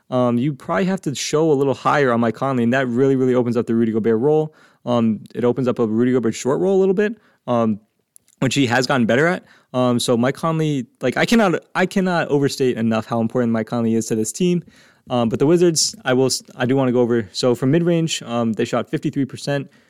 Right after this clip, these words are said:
um, fifty-four percent, which is really good. So the Jazz, um, from at the rim, the Wizards shot seventy-one percent, the Jazz shot fifty-five percent.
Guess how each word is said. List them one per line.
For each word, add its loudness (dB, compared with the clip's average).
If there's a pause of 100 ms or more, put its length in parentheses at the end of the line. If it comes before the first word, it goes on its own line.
(340)
um, 0
fifty-four 2
percent, -2
which -2
is -8
really 0
good. 0
So -2
the 0
Jazz, 0 (280)
um, -2
from 0
at -6
the 0
rim, 2
the 0
Wizards 2
shot -2
seventy-one 0
percent, -6
the -4
Jazz 0
shot -4
fifty-five -4
percent. -4